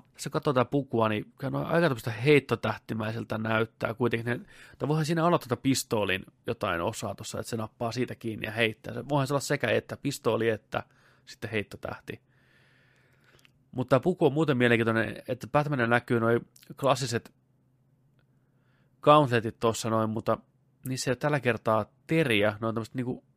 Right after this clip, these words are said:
nuo remmit, mikä tossa, mä onks katsoa, että ne on terät, mutta ne on joku tämmöset remmit tossa.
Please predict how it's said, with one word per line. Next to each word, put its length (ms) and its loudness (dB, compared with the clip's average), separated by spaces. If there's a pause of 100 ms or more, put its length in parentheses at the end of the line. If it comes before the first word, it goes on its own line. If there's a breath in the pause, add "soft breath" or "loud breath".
(100)
nuo 140 -2
remmit, 440 -2
mikä 220 -8
tossa, 200 -8
mä 40 0
onks 100 -4
katsoa, 200 -2
että 120 -6
ne 40 -4
on 100 -8
terät, 300 0
mutta 120 -14
ne 40 -10
on 40 -10
joku 140 -18
tämmöset 300 -10
remmit 400 -2
tossa. 320 -6